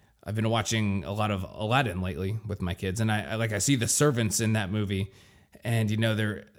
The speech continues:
always doing things for other people, a lot of unglamorous things. I mean, if, as a leader, you should think of your, yourself as this. You're doing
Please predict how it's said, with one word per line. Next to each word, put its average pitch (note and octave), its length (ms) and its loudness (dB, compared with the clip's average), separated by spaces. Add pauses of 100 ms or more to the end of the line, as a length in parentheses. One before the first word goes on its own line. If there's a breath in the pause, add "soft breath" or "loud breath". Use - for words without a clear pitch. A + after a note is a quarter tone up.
(240)
always A#2+ 320 -2
doing C3 300 4
things A#2+ 320 2
for A2+ 120 -6
other A2 200 0
people, A#2 640 2 (180)
a - 40 -10
lot B2 160 2
of G2 100 0
unglamorous A2 720 2
things. A2+ 200 0
I A#2 40 0
mean, A2 140 -2
if, C3 140 -2
as C3+ 220 0
a A#2 60 0
leader, C3 280 2
you D3 120 4
should C#3+ 160 -2
think D3 280 2
of B2 120 0
your, A2 300 2 (300 loud breath)
yourself A#2 400 2
as G#2+ 160 0
this. A#2+ 180 2
You're C#3 120 4
doing C3 520 2